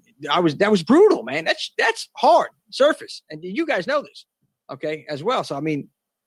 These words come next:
goddamn. And then o-, off the top rope, I mean, the man kept getting dropped on his neck. I mean, Zayn, Zayn too. But these guys know each other. I mean, they're friends for God knows how long. So you, you know that this was gonna be a good match. They have the chemistry there.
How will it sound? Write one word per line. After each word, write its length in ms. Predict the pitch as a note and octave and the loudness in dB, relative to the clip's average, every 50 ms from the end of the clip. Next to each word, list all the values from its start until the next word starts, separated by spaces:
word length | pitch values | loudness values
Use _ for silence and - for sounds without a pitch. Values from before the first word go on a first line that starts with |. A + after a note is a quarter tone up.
| _ _ | _ _
goddamn. 520 | - - - A3+ E3+ B3+ C4+ G3 A2+ - _ _ _ _ _ _ _ _ _ _ - | -4 -2 -2 0 0 0 0 0 -4 -8 _ _ _ _ _ _ _ _ _ _ -10
And 100 | E3 G3 | -6 -4
then 140 | A3 A3 G3+ - - - | -4 -4 -6 -8 -12 -10
o-, 120 | G#3+ G3 - - | -10 -10 -8 -6
off 200 | - F3+ D3+ - - | -4 -4 -4 -6 -10
the 100 | C3 - | -20 -16
top 220 | - D#3 B2 A#2+ D#3+ | -14 -14 -12 -6 -2
rope, 280 | A#3 C#4 C#4 C4+ - G#3 | 0 2 2 2 0 -2
I 40 | F#3 | -4
mean, 120 | F#3+ G3 | -4 -4
the 60 | A#3 C4 | -4 -2
man 180 | D4 D4 C4 | 0 -2 0
kept 180 | - A#3+ G#3 G3 | 0 -2 -4 -4
getting 200 | G3 F3+ E3 E3 | -4 -8 -8 -6
dropped 280 | C#3+ A#3 A3 F#3+ - F#3 | -4 -4 -4 -4 -4 -8
on 60 | E3 | -10
his 140 | D#3 C3+ C#3+ | -10 -10 -10
neck. 280 | C4+ D#4+ G4 F4+ - - D3+ | -8 -4 -4 -4 -4 -4 -8
I 40 | |
mean, 200 | E3 F#3 G3 G3 G3+ | -10 -10 -10 -12 -14
Zayn, 300 | E3 - C#4 C#4 A#3+ - E3 | -10 -6 -4 -4 -4 -4 -4
Zayn 420 | E3+ A#3+ C4 C4 C#4 C#4+ C4+ A#3+ | -2 -2 0 0 0 -2 -2 -2
too. 320 | - - D#4+ D#4+ G#3+ C3+ - _ _ _ _ _ - | -2 0 0 0 0 -2 -4 _ _ _ _ _ -2
But 240 | E3 G3 F#3 D#3 D3+ | 0 0 0 0 0
these 220 | A3 C#4 B3+ G3 | 0 0 2 2
guys 340 | A#3+ B3 A#3+ A3 G3 E3+ D#3 | 2 2 2 2 0 0 0
know 440 | F3+ F#3 F#3+ G#3 B3 B3 B3 A#3+ A3 | 0 2 2 4 4 4 2 0 -2
each 140 | E3+ - - | -4 -4 -4
other. 140 | D#3 B2+ B2+ B2 | -6 -6 -6 -8
I 60 | C#3+ | -8
mean, 140 | E3+ F3+ F#3 | -8 -6 -6
they're 80 | F#3+ | -8
friends 360 | D3+ - - A#3 A#3+ A#3 G#3 - - | -8 -10 -12 -12 -12 -12 -12 -10 -10
for 80 | F#3+ | -8
God 260 | E3 D3+ G3 G#3 A3 G#3+ | -4 -2 0 0 0 0
knows 180 | A3 G#3+ F3+ | -2 -4 -2
how 200 | - F#3+ E3+ D#3 | -2 -2 -2 -2
long. 240 | D3 C#3+ C#3 C#3 C3 _ _ _ _ - | -2 -4 -8 -8 -10 _ _ _ _ -6
So 140 | - - F#3+ | 0 2 4
you, 360 | F3 F3+ G3+ G#3 G3+ F#3+ F#3+ - | 4 4 4 2 2 0 -2 -4
you 120 | F#3 F#3+ | -2 0
know 300 | F#3+ G#3+ B3+ C4 C4 A#3 | 2 4 4 4 4 4
that 200 | G#3+ F3 D#3 C#3 | 4 2 2 2
this 160 | G#3 G#3 - - | 0 -2 0 -2
was 120 | F#3 D3 | -6 -4
gonna 160 | C#3 F#3 F3 | -6 -6 -6
be 140 | D#3 D#3 D3+ | -4 -4 -4
a 40 | C#3 | -4
good 140 | B2 C#3+ C3+ | -4 -4 -4
match. 220 | C3 C#3 C3+ C3+ - | -4 -4 -6 -4 -4
They 120 | D#3 C3+ | -6 -4
have 200 | C#3 F3+ G3 F#3+ F3 | -2 -2 -2 -2 -4
the 60 | D#3 | -8
chemistry 460 | - - F3 D#3+ D#3 D3 - D3+ C3+ | -8 -8 -8 -8 -10 -12 -10 -8 -6
there. 280 | B2+ C3 B2+ B2 A#2+ A#2+ | -4 -4 -4 -4 -6 -8